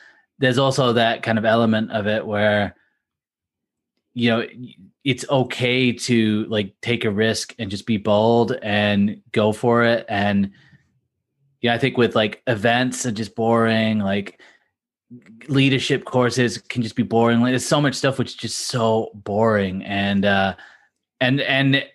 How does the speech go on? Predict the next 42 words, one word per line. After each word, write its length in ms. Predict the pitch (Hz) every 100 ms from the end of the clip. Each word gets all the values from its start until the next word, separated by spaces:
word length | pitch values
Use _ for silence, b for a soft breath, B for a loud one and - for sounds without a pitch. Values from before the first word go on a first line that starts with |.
| _ -
I 100 | 135
don't 240 | 151 147
really 260 | 139 143 131
know, 440 | 127 123 123 123
I 140 | - 127
don't 180 | 135
really 200 | 127 123
know, 240 | 117 117 117
like, 200 | 113 98
why 720 | 98 104 107 110 110 104 98 _ _ _ _
people 260 | - 120 110
tolerate 560 | 107 104 117 127 131
it 180 | 135 -
so 200 | - 131
much, 480 | 135 143 143 - - _ _
but 360 | 123 113 110 -
I 100 | 113
do 180 | 113 120
really 200 | 117 110
feel 200 | 117 113
like 320 | 107 101 - -
we're 180 | 107 101
kinda 240 | 117 110
coming 240 | 101 107 107
into 160 | 104
that 180 | 101 -
time 380 | 104 104 104 101
where 240 | 98 98
people 280 | 95 104 101
are 80 | 85
over 300 | 101 98 104
it, 220 | 101 104 -
and 160 | 101
we're 60 | 101
seeing 260 | 117 110 107
a 40 |
shift 360 | - 110 98 - b b b _
in 160 | 123 110
business 460 | 107 98 107 98 107
with 120 | 90
just 220 | 104 -
more, 460 | 101 98 101 95